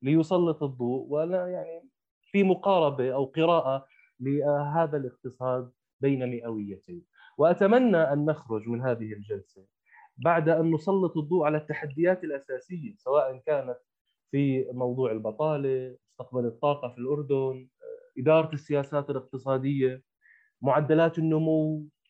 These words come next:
ال-، شكل الضريبة في الأردن، أن نرسم ولو بعجالة ملامح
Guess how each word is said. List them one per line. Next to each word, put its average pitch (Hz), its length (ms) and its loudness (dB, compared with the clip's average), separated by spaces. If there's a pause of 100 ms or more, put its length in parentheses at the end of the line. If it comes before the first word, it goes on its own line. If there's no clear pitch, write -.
(260)
ال-، 127 460 -4 (260)
شكل 175 320 0
الضريبة 165 480 4
في 156 100 -6
الأردن، 156 480 -2 (500)
أن 165 440 0 (300)
نرسم 165 720 -4 (280)
ولو 226 340 2
بعجالة 139 1000 -6 (120)
ملامح 160 680 2